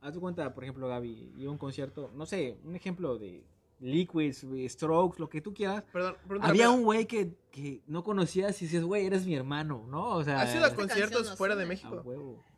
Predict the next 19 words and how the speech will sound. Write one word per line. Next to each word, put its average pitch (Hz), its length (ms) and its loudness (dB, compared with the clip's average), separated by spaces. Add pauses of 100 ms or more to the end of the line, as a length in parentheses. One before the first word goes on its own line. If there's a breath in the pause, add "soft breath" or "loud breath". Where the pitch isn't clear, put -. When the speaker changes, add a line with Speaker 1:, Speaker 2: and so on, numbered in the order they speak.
Speaker 3:
No, 240 320 -12
desgraciadamente 247 640 -16
no. 180 120 -16
Speaker 2:
No 190 60 -10
sé. 190 160 -16 (160)
Speaker 3:
Y, 220 340 -12 (600)
o - 60 -20
sea, 247 100 -20
siempre 285 300 -12
digo, 220 200 -10
¿no? 214 200 -14
Que 226 100 -12 (100)
era 240 140 -10
mi 254 80 -10
oportunidad. 175 460 -16
Y - 40 -20
siempre 220 300 -16
decía, 180 380 -16
no, 247 220 -18